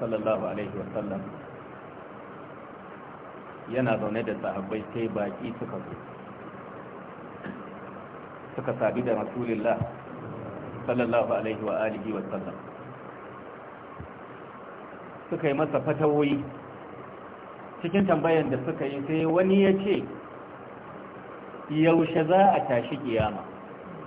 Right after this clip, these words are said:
Sai manzon Allah sallallahu alaihi wa sallam ya dubi mafi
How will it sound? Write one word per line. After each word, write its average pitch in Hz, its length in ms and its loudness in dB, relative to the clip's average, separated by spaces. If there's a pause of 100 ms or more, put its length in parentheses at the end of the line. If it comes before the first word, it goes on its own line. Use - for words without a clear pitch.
(2500)
Sai 196 160 10
manzon 175 400 8
Allah 190 320 10
sallallahu 170 480 10
alaihi 156 320 6
wa 151 200 6
sallam 151 400 4 (920)
ya 190 240 10
dubi 208 320 6
mafi 220 440 8